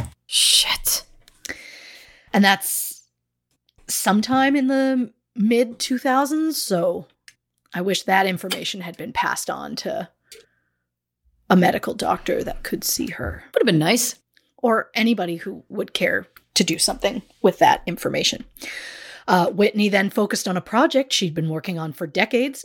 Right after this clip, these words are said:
Speaker 2: and that is a remake of the nineteen seventy-six movie Sparkle. While it was in theaters, Whitney said she spent almost every Saturday at the theater watching Sparkle on repeat. So she ended up buying the rights to the film in the early nineties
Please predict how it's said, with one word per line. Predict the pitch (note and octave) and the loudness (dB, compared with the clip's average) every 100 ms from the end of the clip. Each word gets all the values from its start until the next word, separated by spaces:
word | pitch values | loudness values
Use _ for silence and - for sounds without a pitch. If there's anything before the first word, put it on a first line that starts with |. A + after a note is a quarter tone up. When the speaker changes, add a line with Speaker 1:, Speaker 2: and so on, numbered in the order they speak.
| - | -8
Speaker 2:
and | F3 | -2
that | F3+ G#3+ | 2 2
is | A#3 A#3+ | 2 0
a | |
remake | G3 G#3+ B3 B3 B3 | 0 2 4 2 0
of | - - | -4 -4
the | E3 | -2
nineteen | D#3+ G3+ - G#3 | 0 0 0 -2
seventy-six | G3+ G3+ F#3+ F#3+ - F#3 F#3 | 0 0 0 0 -2 -2 0
movie | F3 E3+ | 2 0
Sparkle. | E3 - - E3 - - - _ - - - | 0 -2 0 -2 -2 -4 -8 _ -20 -10 2
While | E3 E3 | 4 4
it | G3 | 4
was | E3+ | 2
in | E3 D#3+ | 0 2
theaters, | B3+ C#4 C#4+ C#4 | 4 6 6 2
Whitney | G3+ B3 C4 C4 | 2 2 2 0
said | - B3 | 2 2
she | - B3+ | 2 -2
spent | - B3+ B3 | -2 -2 0
almost | G#3 G3+ G#3+ - - | 2 2 2 -2 -2
every | G#3 G#3 A3+ | -2 0 -2
Saturday | A3 - F#3 F3 E3+ E3+ F3+ | -2 0 4 4 2 0 -2
at | - | -2
the | B3+ | -2
theater | - F#3+ E3 D#3+ - - - | 0 0 0 -2 -6 -16 0
watching | E3 E3+ - G3 | 2 4 2 -2
Sparkle | - - D#3+ F3+ E3+ | -2 -2 0 0 0
on | F3+ D#3+ | 0 0
repeat. | D#3+ D#3+ - - - - _ - - | 0 0 -4 -12 -14 -20 _ -20 -12
So | - F3+ | -2 2
she | F#3+ | 4
ended | F3 F3 F3+ | 2 2 0
up | - E3+ | 0 -2
buying | D#3+ F#3+ C4+ | 0 4 4
the | A3+ | 4
rights | E3+ D#3+ E3 - | 2 2 0 -4
to | E3 | -6
the | F3 | -4
film | F#3+ D#3+ D#3+ | 0 2 0
in | D#3 | -2
the | D3+ | 2
early | F3 B3+ G3+ | 4 4 4
nineties | E3+ E3 E3+ F3 | 0 0 0 -2